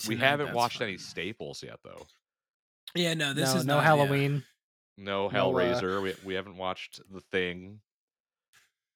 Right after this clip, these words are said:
Speaker 3: John
Speaker 2: Bring up
Speaker 3: Carpenter's?
Speaker 2: Hellraiser to Ethan
Speaker 1: Car-,
Speaker 2: so he can tell you
Speaker 1: Carpenter's,
Speaker 2: how
Speaker 1: yes.
Speaker 2: much he thinks it's
Speaker 3: Carpenter,
Speaker 2: mid.
Speaker 3: <laughs> John Carpenter's The Thing.
Speaker 1: Anyways, jump into the Discord. It's free. Link's always in the, uh,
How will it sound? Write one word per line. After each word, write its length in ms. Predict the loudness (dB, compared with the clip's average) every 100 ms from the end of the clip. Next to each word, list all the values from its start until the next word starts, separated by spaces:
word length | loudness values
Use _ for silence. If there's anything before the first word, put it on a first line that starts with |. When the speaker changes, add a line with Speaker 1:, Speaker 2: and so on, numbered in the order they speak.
| 0
Speaker 3:
John 200 | 6 6
Speaker 2:
Bring 100 | 8
up 120 | 6
Speaker 3:
Carpenter's? 340 | 6 4 4 2
Speaker 2:
Hellraiser 480 | 0 -2 -2 -2 -2
to 60 |
Ethan 420 | -4 -4 -4 -4 2
Speaker 1:
Car-, 160 | 2
Speaker 2:
so 60 | 2
he 60 | 0
can 60 |
tell 120 | 2 2
you 60 | 0
Speaker 1:
Carpenter's, 360 | -2 -2 -2 -2
Speaker 2:
how 100 | -2
Speaker 1:
yes. 80 | -2
Speaker 2:
much 240 | -4 -4
he 100 | -4
thinks 280 | -6 -8 -6
it's 60 | -2
Speaker 3:
Carpenter, 400 | -2 0 0 0
Speaker 2:
mid. 80 | 0
Speaker 3:
<laughs> 0 |
John 160 | 0
Carpenter's 600 | 2 2 4 0 0 -2 -2
The 100 | 0
Thing. 320 | 2 0 -2 -8 _ _ _ _ _ _ _ -20 _ _ _ _ _ _ _ -20 -2
Speaker 1:
Anyways, 300 | 2 4 4
jump 160 | 2 2
into 80 | 0
the 80 |
Discord. 400 | -2 0 2 2
It's 100 | 0
free. 400 | -6 -2 0 0 -4 _
Link's 300 | -4 -4 0
always 240 | 0 0 -2
in 100 | -6
the, 220 | -4 -2
uh, 200 | -2